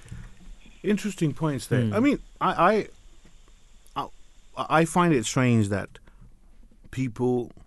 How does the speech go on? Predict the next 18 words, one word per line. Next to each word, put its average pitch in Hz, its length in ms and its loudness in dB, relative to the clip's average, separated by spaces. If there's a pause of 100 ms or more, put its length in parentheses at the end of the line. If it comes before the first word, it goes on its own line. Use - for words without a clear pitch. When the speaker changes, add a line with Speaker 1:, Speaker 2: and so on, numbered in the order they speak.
(1300)
Speaker 1:
would 120 180 0
want 120 300 -2
to 131 120 -2
challenge 127 600 0
this 120 160 -2
Speaker 2:
Hmm. 113 60 2
Speaker 1:
narrative 98 480 -2
of, 107 220 0
Speaker 2:
Hmm. 113 60 -12
Speaker 1:
of, 107 240 -10
of 113 160 -12
the 104 100 -12
hierarchy. 95 720 -10
Speaker 2:
Yeah. 117 180 -2 (340)
Speaker 1:
I 117 40 -2
mean, 131 280 0 (1120)
a 117 80 -6
teacher 123 640 0